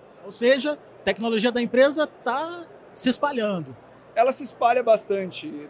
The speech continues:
Speaker 2: Todo momento, toda oportunidade que se tem, eh, a empresa busca novas maneiras, tanto de comercialização quanto de atendimento geral do mercado.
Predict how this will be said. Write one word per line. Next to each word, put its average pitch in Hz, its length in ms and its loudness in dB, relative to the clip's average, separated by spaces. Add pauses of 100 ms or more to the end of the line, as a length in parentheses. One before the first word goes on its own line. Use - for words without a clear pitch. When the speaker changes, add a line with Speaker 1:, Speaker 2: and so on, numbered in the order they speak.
Speaker 2:
Todo 247 220 -2
momento, 220 680 -6
toda 226 240 0
oportunidade 208 840 -2
que - 100 -20
se - 160 -14
tem, 226 600 -6
eh, 160 480 -6
a 196 140 0
empresa 214 420 -2
busca 208 600 -4 (280)
novas 247 340 0
maneiras, 220 480 -6
tanto 233 240 -8
de - 120 -16
comercialização 220 1080 -6 (300)
quanto 226 260 -4
de 220 80 0
atendimento 220 600 -6
geral 202 340 -2
do 190 80 -8
mercado. 190 480 -6